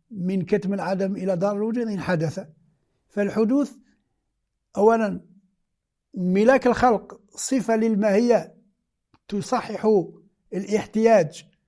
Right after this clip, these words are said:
والوج-، والوجوب بالغير والإيجاد والإنوجاد والوجود، ثم الحدوث، فلهم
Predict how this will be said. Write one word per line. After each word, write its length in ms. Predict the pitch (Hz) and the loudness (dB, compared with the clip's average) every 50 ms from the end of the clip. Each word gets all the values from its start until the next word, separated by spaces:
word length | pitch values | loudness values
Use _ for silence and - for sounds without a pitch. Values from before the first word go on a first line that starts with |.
| _ _ _ _ _ _ _ _ _ _ | _ _ _ _ _ _ _ _ _ _
والوج-، 1300 | - 202 185 180 185 202 202 196 185 170 - - - - _ _ - - 202 208 208 202 214 202 196 180 - | -12 -8 -4 0 0 2 2 2 0 -2 -4 -10 -14 -20 _ _ -6 -2 -2 0 0 0 0 0 -2 -2 -4
والوجوب 580 | 226 208 208 202 202 208 202 165 185 208 180 | -4 -2 -2 0 0 0 -2 -2 -2 -2 -2
بالغير 360 | 175 208 214 202 247 269 247 220 | 0 0 0 2 2 2 2 2
والإيجاد 540 | 208 208 202 208 214 175 175 214 226 196 | 0 0 -2 -2 -4 0 0 0 0 0
والإنوجاد 800 | 202 208 214 214 208 220 214 214 214 220 185 196 240 262 240 208 | -2 -2 -4 -4 -4 -6 -6 -4 -4 -6 -2 -2 -2 -2 -2 -2
والوجود، 640 | 214 220 226 226 220 220 214 190 269 302 311 302 - - - _ _ _ _ _ _ _ | 0 0 0 0 0 -2 0 0 0 0 0 -2 -6 -18 -20 _ _ _ _ _ _ _
ثم 360 | - 226 247 254 240 220 220 214 220 220 220 226 226 - - - | -6 -4 -2 0 0 0 0 0 0 0 -2 -4 -6 -10 0 0
الحدوث، 600 | 214 202 - - 185 180 156 190 214 220 - - _ _ _ _ _ _ _ _ | 2 2 2 -2 -2 -2 0 -2 -2 -4 -6 -12 _ _ _ _ _ _ _ _
فلهم 580 | - 190 190 208 175 185 214 220 226 226 - | -6 -2 0 0 0 0 0 -2 -4 -6 -8